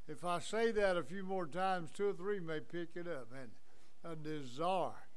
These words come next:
Hallelujah. Sister Kim, God is good. He's been good to me.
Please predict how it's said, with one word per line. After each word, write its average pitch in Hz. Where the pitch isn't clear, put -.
Hallelujah. 330
Sister 170
Kim, 233
God 240
is 196
good. 311
He's 170
been 160
good 170
to 151
me. 165